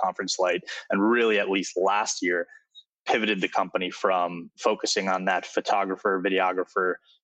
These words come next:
kind of YouTuber content creator realm to this work from home professional, knowing that not only was there opportunity as a business, but there was a massive need for a solution. And, you know, people were displaced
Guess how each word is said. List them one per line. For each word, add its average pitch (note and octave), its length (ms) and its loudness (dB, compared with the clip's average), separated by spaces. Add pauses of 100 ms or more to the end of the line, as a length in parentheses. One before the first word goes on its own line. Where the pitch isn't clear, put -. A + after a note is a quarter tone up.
(140)
kind F#2+ 120 2
of F#2+ 60 0
YouTuber G2 480 0
content F#2 460 -2
creator G2 520 0 (140)
realm A#2+ 380 0 (880)
to B2 220 2
this - 520 0 (680)
work A#2 300 2
from A2+ 100 0
home A2 220 2
professional, G#2 640 0 (300)
knowing G2+ 360 2
that F#2 320 2
not G#2+ 220 0
only G2 160 0
was F#2+ 180 -2
there G2 160 2
opportunity G2 560 -2
as F2+ 140 -2
a F#2 60 -8
business, G#2+ 520 0 (320)
but A2 120 0
there G#2+ 140 4
was G#2+ 120 2
a G#2+ 40 0
massive A2 360 0
need G2 540 0 (560)
for - 520 2
a G2+ 120 0
solution. G2+ 440 0 (400)
And, G2 280 0 (680)
you A#2+ 100 0
know, G#2+ 140 -6
people B2+ 220 4
were A2 120 4
displaced A2 760 0